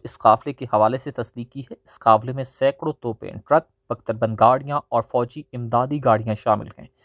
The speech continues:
जो धीरे धीरे कीव की जानिब बढ़ रही हैं। यूक्रेनी फौज का कहना है कि रूसी फौज ने दारुल हुकूमत कीव पर दोबारा हमला शुरू कर दिया है। यूक्रेन की मुसल्लह अफवाज के जनरल स्टाफ ने Facebook पोस्ट में लिखा कि कीव के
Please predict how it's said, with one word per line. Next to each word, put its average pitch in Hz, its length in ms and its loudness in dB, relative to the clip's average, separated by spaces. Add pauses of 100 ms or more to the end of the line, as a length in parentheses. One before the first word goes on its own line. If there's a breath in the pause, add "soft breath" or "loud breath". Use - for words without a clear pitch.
(280 loud breath)
जो 247 180 0
धीरे 196 460 0
धीरे 175 320 2
कीव 202 460 -10
की 151 80 -2
जानिब 127 320 0
बढ़ 113 160 4
रही 107 220 -2
हैं। - 180 -18 (160)
यूक्रेनी 139 520 2
फौज 156 400 4
का 143 120 -4
कहना 127 280 -2
है 160 160 -2
कि 160 140 -6
रूसी 127 320 -6
फौज 117 420 2
ने 147 100 -6
दारुल 113 420 2
हुकूमत 117 420 -6
कीव 127 280 -10 (100)
पर 123 140 0
दोबारा 113 500 4
हमला 110 240 -6
शुरू 113 260 -14
कर 104 180 -8
दिया 123 240 -4
है। 139 180 -6 (200)
यूक्रेन 127 460 4
की 170 140 -10
मुसल्लह 131 440 -6 (140)
अफवाज 127 420 0
के 123 180 -8
जनरल 120 320 -6
स्टाफ 117 480 -2
ने 139 100 -10
Facebook 120 460 -10 (140)
पोस्ट 123 280 -8
में 107 100 -2
लिखा 110 340 0 (140)
कि 139 80 -12
कीव 170 380 -10
के - 120 -8